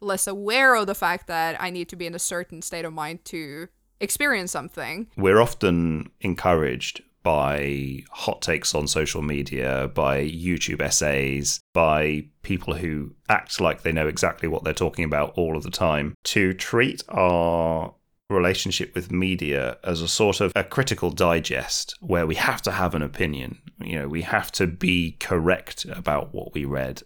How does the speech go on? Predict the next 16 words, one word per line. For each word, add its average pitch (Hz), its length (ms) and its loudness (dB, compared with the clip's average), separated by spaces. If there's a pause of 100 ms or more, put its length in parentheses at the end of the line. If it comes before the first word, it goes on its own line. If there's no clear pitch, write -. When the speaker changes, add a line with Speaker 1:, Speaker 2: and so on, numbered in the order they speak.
(140)
Speaker 2:
and 76 300 2
then 80 140 0
we 82 140 -2
have - 260 -2
to 90 100 2
have 90 380 0
the 85 140 0
take - 340 -2
that - 140 -4
matters - 680 -2
when - 240 -4
we 76 100 -4
come 82 200 -2
out 80 240 -2
of - 120 -10
it. - 160 -6